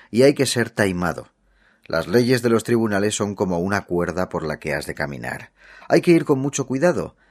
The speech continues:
pero existe una posibilidad de cruzar al otro lado. Así que cuando algún capullo, que no tiene ni idea, entra y le lee los derechos a tu sospechoso, te arruina el día,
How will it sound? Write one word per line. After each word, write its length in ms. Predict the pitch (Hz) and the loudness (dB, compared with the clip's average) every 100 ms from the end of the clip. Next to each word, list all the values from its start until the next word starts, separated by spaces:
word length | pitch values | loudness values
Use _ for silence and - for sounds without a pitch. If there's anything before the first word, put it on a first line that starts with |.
| _ | _
pero 180 | - 117 | 2 2
existe 360 | 113 - 165 170 | 2 -2 -4 -4
una 220 | 151 123 | -2 -2
posibilidad 580 | 113 - 101 85 82 98 | -2 -4 -4 -4 -2 -2
de 120 | 107 | -4
cruzar 320 | 92 92 120 | -4 -6 -4
al 140 | 113 87 | -2 -2
otro 200 | 85 73 | -4 -4
lado. 340 | 64 - - _ _ - - | -6 -10 -20 _ _ -20 -8
Así 240 | 90 92 117 | -4 -2 -2
que 120 | 135 | -2
cuando 320 | - 82 65 | -2 -4 -2
algún 300 | 69 82 120 | -4 -2 -2
capullo, 640 | 107 98 143 120 73 - _ | 0 0 0 -2 -4 -10 _
que 140 | - | -10
no 140 | 73 82 | -8 -4
tiene 240 | 101 98 | -4 -2
ni 100 | 92 | -2
idea, 440 | 92 101 90 - - | 0 0 0 -6 -4
entra 460 | 117 101 78 71 _ _ | -4 -2 -6 -8 _ _
y 120 | 87 85 | -6 -4
le 160 | 82 | 0
lee 160 | 92 117 | 4 4
los 180 | 113 98 | 4 0
derechos 460 | 104 127 - 78 | -2 -2 -4 -10
a 60 | 80 | -10
tu 100 | 76 | -10
sospechoso, 760 | 80 - 95 135 120 92 - _ _ | -12 -6 -4 -2 -2 -4 -8 _ _
te 100 | 127 | 4
arruina 440 | 110 110 131 139 131 | 4 4 -2 -2 -2
el 100 | 95 | -2
día, 340 | 101 76 - | -4 -6 -12